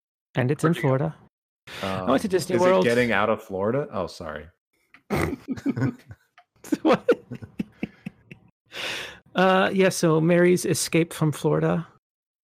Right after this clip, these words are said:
Speaker 1: uh, is what this was. Um, so
Speaker 3: I watched
Speaker 1: my
Speaker 3: that
Speaker 1: wife
Speaker 3: movie. Is that like the trilogy of Escape from New York?
Speaker 1: Uh, you know, you could do it because we've, we've done it to, in many places. Um, so my wife and I have a weird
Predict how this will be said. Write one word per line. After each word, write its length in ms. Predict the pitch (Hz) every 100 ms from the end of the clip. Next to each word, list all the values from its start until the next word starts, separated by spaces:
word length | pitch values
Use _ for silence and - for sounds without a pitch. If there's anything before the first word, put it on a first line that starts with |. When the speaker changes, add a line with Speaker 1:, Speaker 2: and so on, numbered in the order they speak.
| -
Speaker 1:
uh, 260 | 151 - 175
is 120 | -
what 140 | 156
this 220 | 175 165
was. 380 | - 196 196 - _ - - - - - - - - - _ _ - - -
Um, 400 | 165 165 185 185 - _ _ -
so 280 | 175 - 180
Speaker 3:
I 40 |
watched 160 | 185 165
Speaker 1:
my 120 | 214
Speaker 3:
that 100 | 277
Speaker 1:
wife 200 | 196 220
Speaker 3:
movie. 280 | 87 90 92 -
Is 80 | 107
that 80 |
like 160 | 107 104
the 80 | 104
trilogy 480 | - 120 110 107 113
of 80 |
Escape 340 | 104 101 107 107
from 140 | 104
New 80 | 104
York? 380 | 107 110 113 - _ _ _ _ _ -
Speaker 1:
Uh, 300 | 170 185 202 - -
you 140 | 175
know, 180 | 196 233
you 140 | 269
could 220 | 220 262 214
do 160 | 254
it 120 | 302
because 360 | 214 - 208 202
we've, 260 | 208 202 -
we've 180 | 190 185
done 160 | 190 208
it 80 | 208
to, 100 | 220
in 180 | 185
many 160 | 180 185
places. 640 | 190 220 240 156 170 - - -
Um, 460 | 160 160 160 170 165 - _ _ _ - 359
so 300 | - 185 -
my 240 | 160 233
wife 320 | 214 185 208
and 100 | 180
I 120 | 170
have 220 | 165 160 156
a 140 | 156
weird 720 | 135 131 151 165 180 196 196